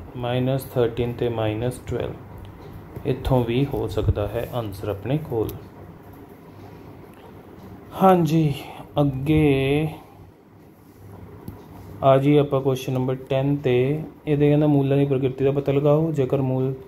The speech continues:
ਸੰਭਵ ਨੇ ਤਾਂ ਉਹਨੂੰ ਪਤਾ, ਅ, ਲੱਭੋ ਵੀ। ਹਾਂਜੀ, I think ਇਹ ਕੀਤਾ ਹੋਇਆ ਛੱਤੀ ਮਾਈਨਸ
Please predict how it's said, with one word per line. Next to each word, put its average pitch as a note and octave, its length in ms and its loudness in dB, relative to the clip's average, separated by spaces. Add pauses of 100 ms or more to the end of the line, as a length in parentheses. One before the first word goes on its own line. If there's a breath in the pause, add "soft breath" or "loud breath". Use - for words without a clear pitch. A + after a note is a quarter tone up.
(540)
ਸੰਭਵ C#3+ 320 6
ਨੇ D3 120 2
ਤਾਂ D3 100 2
ਉਹਨੂੰ C#3 220 2
ਪਤਾ, A#2 480 0
ਅ, A#2 40 -2
ਲੱਭੋ B2+ 300 0
ਵੀ। A2+ 180 -2 (1900 loud breath)
ਹਾਂਜੀ, C#3 320 4
I C3+ 120 4
think C#3+ 280 0
ਇਹ C#3+ 60 6
ਕੀਤਾ C3+ 420 0
ਹੋਇਆ C3+ 300 4
ਛੱਤੀ C3+ 520 -4
ਮਾਈਨਸ B2+ 600 -2